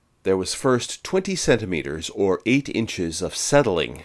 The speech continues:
before the oleo and spring absorbers began absorbing the shock.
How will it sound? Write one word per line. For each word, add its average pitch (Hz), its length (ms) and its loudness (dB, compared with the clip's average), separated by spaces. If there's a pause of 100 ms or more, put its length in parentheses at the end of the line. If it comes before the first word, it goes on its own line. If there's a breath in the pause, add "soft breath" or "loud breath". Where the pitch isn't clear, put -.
(160)
before 107 600 4
the 85 520 0
oleo 110 460 4
and 85 180 -4
spring 113 380 0
absorbers 87 600 0
began 87 640 0
absorbing 87 540 -2
the 76 80 -8
shock. - 560 0